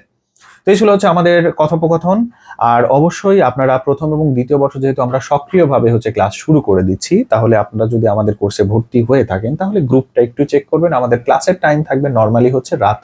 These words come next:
নয়টা, রাত নয়টা বা রাত দশটা এরকম টাইম। তো আপনারা হচ্ছে চেষ্টা করবেন প্রতিদিনই সন্ধ্যার দিকে একটু হলেও গ্রুপের আপডেটটা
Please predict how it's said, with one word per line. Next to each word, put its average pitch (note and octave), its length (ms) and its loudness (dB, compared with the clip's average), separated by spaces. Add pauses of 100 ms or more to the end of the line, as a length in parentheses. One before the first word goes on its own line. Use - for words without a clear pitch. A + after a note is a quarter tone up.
(120)
নয়টা, A#2+ 380 -2 (1040)
রাত G#2+ 260 0
নয়টা B2 480 0
বা B2+ 160 2
রাত G2 220 2
দশটা G2+ 420 -2
এরকম B2 320 -2
টাইম। D3 360 -4 (800)
তো A#2+ 60 2
আপনারা A#2 360 0
হচ্ছে B2+ 220 -4
চেষ্টা A#2 260 -4
করবেন A#2 260 -2
প্রতিদিনই D#3 500 0
সন্ধ্যার B2+ 480 0
দিকে A#2 200 0
একটু G#2 240 -4
হলেও C3 220 4
গ্রুপের G#2+ 360 0
আপডেটটা - 460 -2